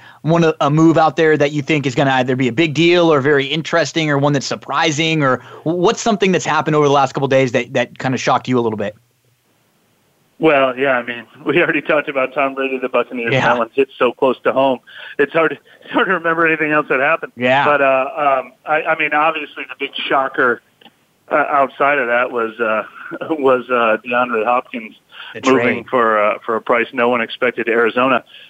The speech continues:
Speaker 2: Um, and, and that sort of impacts the Saints as well because he moved from the A F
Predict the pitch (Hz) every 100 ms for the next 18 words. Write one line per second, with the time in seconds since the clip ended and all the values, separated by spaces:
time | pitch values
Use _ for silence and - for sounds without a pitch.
0 | - 131 127 117 113 - 135 123 123 123
1 | 123 123 123 139 - 165 147 151 151 147
2 | 147 147 - 131 - 147 147 - 139 120
3 | 139 175 151 131 131 147 165 151 143 139
4 | - 143 131 123 127 143